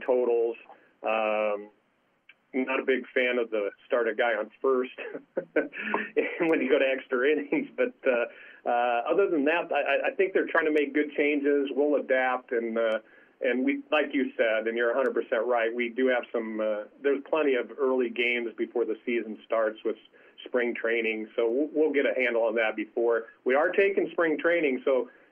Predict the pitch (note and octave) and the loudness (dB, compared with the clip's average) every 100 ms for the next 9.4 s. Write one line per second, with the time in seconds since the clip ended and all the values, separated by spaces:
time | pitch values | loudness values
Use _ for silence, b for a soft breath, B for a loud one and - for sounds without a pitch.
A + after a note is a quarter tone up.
0 | - - C#3+ C#3+ - D3 D3+ C#3+ C#3+ C#3 | -8 -2 2 2 2 0 2 2 4 2
1 | C3 A#2+ A2+ C3+ C#3+ A2+ - A#2+ B2+ B2+ | 0 -2 0 2 2 -2 -6 -10 -4 -2
2 | A#2+ C3 C3+ C3 C3 A#2 C3 C3+ A#2+ A2 | 0 0 0 0 0 0 0 0 0 0
3 | A2 G#2+ A2+ A2+ A#2 A#2 - C#3+ C3+ B2 | -2 -6 -8 -10 -12 -14 -2 2 2 2
4 | A#2+ A#2 A#2+ B2+ A2+ G#2 A2+ - B2+ A#2 | 0 -2 0 0 0 -2 -4 -4 -4 -4
5 | A#2 A#2+ G2+ - _ - A2+ B2 B2+ A2+ | -2 0 0 -4 _ -4 0 2 0 0
6 | C3 C3 C3 - - C#3+ C#3+ C#3 C#3+ D3+ | 0 2 0 -2 -2 0 2 2 0 0
7 | D#3+ - - A#2+ A#2 A2+ C3+ C3+ C#3 C3+ | -2 -4 -4 0 0 0 0 2 2 2
8 | A#2+ C3 B2 B2 A#2+ G#2 A#2 A#2 - C#3 | 2 0 2 0 -2 -2 0 0 0 -2
9 | A#2 C3 C3 A2+ | 0 -2 0 -2